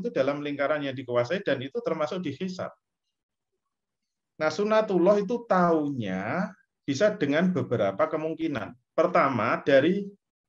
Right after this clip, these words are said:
tapi hampir semuanya sama ya, dari experience.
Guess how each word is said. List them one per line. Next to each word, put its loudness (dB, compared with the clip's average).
tapi 2
hampir 4
semuanya -2
sama -4
ya, -8
dari 4
experience. 0